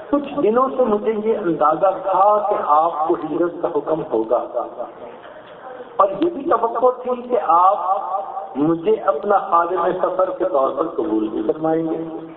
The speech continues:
جس دن سے ابو بکر کو یہ خیال آیا، ابو بکر نے رات کا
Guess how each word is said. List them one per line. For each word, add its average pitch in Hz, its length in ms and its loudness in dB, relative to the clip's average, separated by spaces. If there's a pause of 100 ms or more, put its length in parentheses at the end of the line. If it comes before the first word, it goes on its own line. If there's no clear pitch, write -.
(840)
جس 226 440 0
دن 214 340 0
سے 285 160 2
ابو 214 260 2
بکر 214 340 2
کو 208 200 0
یہ 190 160 -2 (100)
خیال 165 360 4
آیا، 127 640 2 (1000)
ابو 170 220 4
بکر 175 300 0
نے 170 140 2
رات 131 440 2
کا 156 60 4